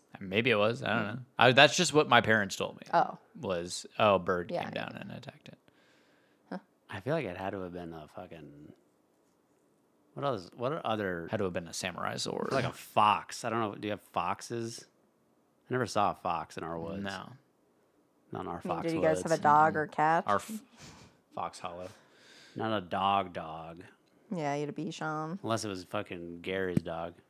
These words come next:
Speaker 3: Cody.
Speaker 2: Probably.
Speaker 1: Mm, maybe.
Speaker 2: That's
Speaker 1: But
Speaker 2: what
Speaker 1: I
Speaker 2: it
Speaker 1: don't
Speaker 2: was.
Speaker 1: see how he would have gotten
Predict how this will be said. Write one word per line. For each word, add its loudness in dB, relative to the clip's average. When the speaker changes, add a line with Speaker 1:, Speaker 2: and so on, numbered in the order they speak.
Speaker 3:
Cody. -6
Speaker 2:
Probably. 0
Speaker 1:
Mm, -8
maybe. -8
Speaker 2:
That's -6
Speaker 1:
But 8
Speaker 2:
what 10
Speaker 1:
I 10
Speaker 2:
it 8
Speaker 1:
don't 4
Speaker 2:
was. -2
Speaker 1:
see 4
how 8
he 6
would 4
have -4
gotten 2